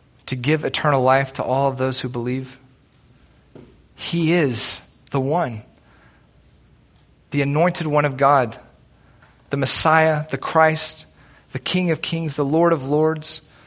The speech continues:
the eternal prophet, the eternal priest, the one who will reign forever and whose kingdom will have no end.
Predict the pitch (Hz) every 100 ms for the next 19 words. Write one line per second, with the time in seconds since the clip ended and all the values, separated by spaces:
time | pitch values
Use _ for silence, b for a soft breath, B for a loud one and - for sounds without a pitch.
0 | b b b b _ _ _ _ _ 143
1 | 139 - 175 170 - 165 160 156 139 131
2 | - 180 165 - 165 160 156 - - -
3 | _ b b b b b b _ _ _
4 | _ _ _ - 139 147 165 160 151 131
5 | 131 160 165 143 143 143 147 147 139 123
6 | - 160 151 127 139 143 143 143 127 117